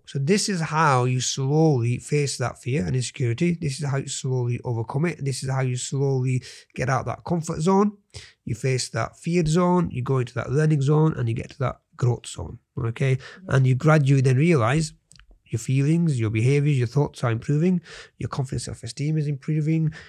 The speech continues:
Speaker 1: anxiety and stress is reducing,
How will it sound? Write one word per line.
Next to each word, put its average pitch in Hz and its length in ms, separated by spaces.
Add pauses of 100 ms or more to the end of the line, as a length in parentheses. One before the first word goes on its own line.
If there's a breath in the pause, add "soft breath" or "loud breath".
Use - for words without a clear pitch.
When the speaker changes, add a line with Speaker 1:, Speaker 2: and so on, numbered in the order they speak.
(160 loud breath)
Speaker 1:
anxiety 123 680
and 110 120
stress 127 360
is 113 160
reducing, 160 800